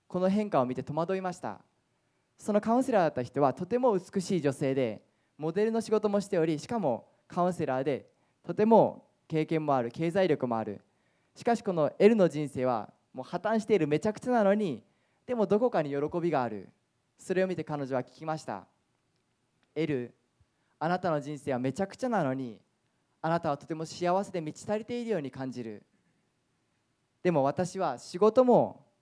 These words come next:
友人関係も経済的にも全て満たされているのに、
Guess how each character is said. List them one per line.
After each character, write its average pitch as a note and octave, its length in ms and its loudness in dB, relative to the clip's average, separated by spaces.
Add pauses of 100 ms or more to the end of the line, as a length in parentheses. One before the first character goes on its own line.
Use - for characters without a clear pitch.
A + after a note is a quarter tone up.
(220)
友 D#3+ 180 4
人 F3+ 180 -8
関 E3 220 -6
係 B2+ 160 -6
も B2+ 340 -2 (380)
経 G3 240 4
済 A3 160 6
的 G#3+ 200 -2
に G3+ 60 -2
も D3 120 2
全 D#4+ 280 -4
て A3+ 120 6
満 F#3 100 4
た F3+ 100 2
さ F3+ 140 4
れ F3 80 4
て D3+ 80 -2
い C3+ 60 -2
る B2 80 -8
の B2+ 100 -4
に、 B2 260 -8